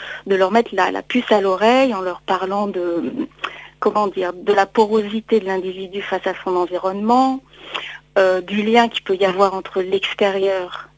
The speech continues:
et l'intérieur, donc leur propre paysage intérieur, avec leurs sentiments, leurs, euh, leurs actes, euh, leurs pensées, et puis ce qui va se refléter ensuite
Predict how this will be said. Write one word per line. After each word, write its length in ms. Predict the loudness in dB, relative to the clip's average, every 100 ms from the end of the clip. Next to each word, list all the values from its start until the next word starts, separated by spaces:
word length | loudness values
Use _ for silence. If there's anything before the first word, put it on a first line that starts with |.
| 0
et 140 | 0
l'intérieur, 640 | 0 -4 -6 -6 -2 -2 -2
donc 200 | -6 -6
leur 140 | -8
propre 400 | -2 0 0 -2
paysage 460 | -4 -4 -2 -2 -2
intérieur, 640 | -4 -6 -6 -2 -2 -2
avec 280 | -4 -8 -8
leurs 160 | -10 -8
sentiments, 640 | -10 -8 -4 0 2 2
leurs, 220 | -2 -6
euh, 160 | -8 -10 -12 -14 -14 -10 -6
leurs 240 | 0 2 6
actes, 420 | 6 4 -6 -12 -18 -20 -20 _ -2
euh, 440 | 0 -2 -4 -6
leurs 180 | -6 -6
pensées, 560 | -6 -4 0 2 2 -2 0
et 80 |
puis 260 | 0 2 0
ce 80 | 0
qui 100 | 0
va 120 | 0
se 100 | 0
refléter 460 | -2 2 0 2 0
ensuite 420 | -2 -2 -2